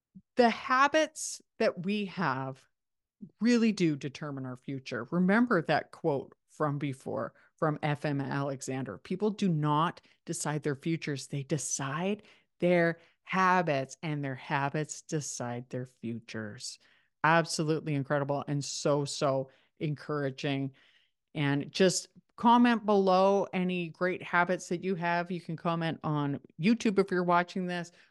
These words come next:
or come on the Facebook group and comment. That will be linked underneath the podcast. Uh, please rate and review. Leave anything, um, on the Facebook groups. Any kind of review is super duper helpful. I love seeing what you post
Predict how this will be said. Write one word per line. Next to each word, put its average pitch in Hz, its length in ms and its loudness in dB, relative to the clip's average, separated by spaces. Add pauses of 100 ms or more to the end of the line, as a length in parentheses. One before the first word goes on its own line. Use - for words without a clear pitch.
(120)
or 139 260 -6
come 208 260 0
on 208 160 0
the 156 80 0
Facebook 247 520 2
group 233 280 -2
and 226 100 0
comment. 233 400 6
That 202 160 6
will 214 120 2
be 208 140 0
linked 208 320 -2 (120)
underneath 214 480 -2
the 214 80 0
podcast. 208 800 2 (480)
Uh, 175 160 -4
please 254 640 -2
rate 202 440 0
and 202 240 -2
review. 175 560 -2 (140)
Leave 254 520 -4 (220)
anything, 220 800 0 (180)
um, 180 320 -6
on 190 180 2
the 175 100 2
Facebook 208 400 2
groups. 214 280 -4
Any 220 200 0
kind 214 180 -2
of 190 80 -2
review 190 320 2
is 170 100 -2
super 208 460 -4
duper 185 320 -2
helpful. 175 560 0 (340)
I 147 60 -6
love 170 580 4
seeing 165 380 -4
what 156 240 -4
you 151 140 -4
post 151 500 0